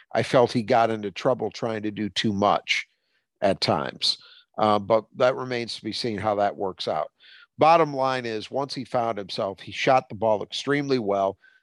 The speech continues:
As you said, he was the one reliable defensive rebounder they had.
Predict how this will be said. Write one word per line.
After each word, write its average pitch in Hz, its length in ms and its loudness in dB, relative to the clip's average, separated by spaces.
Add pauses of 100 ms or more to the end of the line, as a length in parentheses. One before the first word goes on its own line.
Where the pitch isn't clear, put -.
(140)
As 104 180 -6
you 147 100 2
said, 110 300 0
he 113 120 -2
was 110 160 -6
the 107 80 -2
one 120 520 0 (220)
reliable 107 880 2
defensive 110 540 -8
rebounder 95 540 0
they 90 120 -2
had. 90 420 0